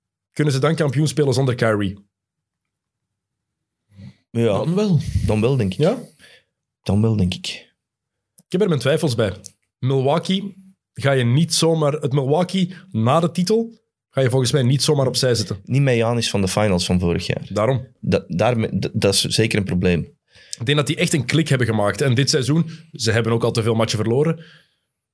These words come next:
Speaker 1: maar ze willen gewoon fit worden.
Speaker 2: Maar je moet ook Middleton meetellen en zo in die finals, hè, vorig jaar. En Holiday, ja, als dat allemaal wat minder is. Eh, maar ja, Kyrie, dat is natuurlijk een gigantisch probleem.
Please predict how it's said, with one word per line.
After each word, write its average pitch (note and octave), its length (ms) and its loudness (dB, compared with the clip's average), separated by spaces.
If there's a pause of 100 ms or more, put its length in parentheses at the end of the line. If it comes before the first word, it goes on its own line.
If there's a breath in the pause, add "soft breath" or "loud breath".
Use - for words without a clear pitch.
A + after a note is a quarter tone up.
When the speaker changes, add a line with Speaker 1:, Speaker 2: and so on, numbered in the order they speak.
Speaker 1:
maar A#2 240 0
ze A#2 80 0
willen A#2 180 0
gewoon A#2+ 220 0
fit C#3+ 240 -2
worden. D3+ 540 -2 (840 loud breath)
Speaker 2:
Maar B2 200 0
je B2 60 0
moet B2+ 160 2
ook E3 100 -2
Middleton C3 400 2
meetellen G2+ 440 2
en F#2+ 120 0
zo G2 100 2
in G2 80 2
die F#2+ 100 0
finals, F#2+ 360 2
hè, C#3 160 0
vorig G2 320 0
jaar. G2 180 -2
En A2 180 0
Holiday, B2 640 0 (120 loud breath)
ja, G#2 140 0
als - 160 -2
dat - 160 0
allemaal D3 280 2
wat A#2 120 2
minder C#3 280 2
is. - 360 -2 (380 loud breath)
Eh, E2 260 0
maar - 180 0
ja, F#2+ 80 0
Kyrie, F#2 380 0
dat G#2+ 100 0
is - 60 -2
natuurlijk G2 340 -2
een F2+ 240 2
gigantisch F#2+ 380 0
probleem. F#2 460 0